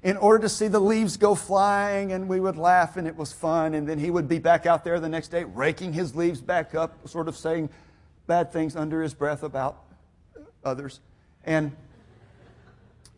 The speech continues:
on this particular day, we decided, you know, let's teach Jack, let's teach Jack not to be a jerk. And so we went into the woods that were behind,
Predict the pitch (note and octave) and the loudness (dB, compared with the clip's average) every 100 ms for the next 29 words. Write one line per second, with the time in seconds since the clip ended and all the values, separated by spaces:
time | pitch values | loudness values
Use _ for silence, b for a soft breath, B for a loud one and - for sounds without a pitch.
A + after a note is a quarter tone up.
0 | - F#3 G#3 G#3 G#3 A3 G3+ F#3+ F3 F#3+ | 0 4 4 4 2 4 2 2 4 6
1 | F#3+ F3 F3+ - F3+ E3+ D3+ D#3+ F3 G#3 | 6 4 2 2 2 4 0 -2 2 2
2 | F#3 b b - - - - F#3+ F3 C#3+ | 2 b b -4 -4 -4 -4 -4 -4 2
3 | E3+ C#3+ - - G#3+ - - F#3 - F3+ | 4 4 0 -10 -10 -8 -8 -8 -4 2
4 | D#3 E3 D#3 E3 C#3+ D3 C#3 B2 D#3 C3+ | 2 2 -4 -4 -8 -4 -4 -2 -4 -4
5 | b b b D#3+ D3+ F3+ D#3+ F#3 G3 G3 | b b b -8 2 4 6 4 2 -2
6 | F#3 F#3+ G3+ G3+ E3+ E3 C#3+ E3 E3 D3+ | -2 0 4 6 6 4 2 -4 -4 -4
7 | D#3 F3 E3 | -2 -2 -4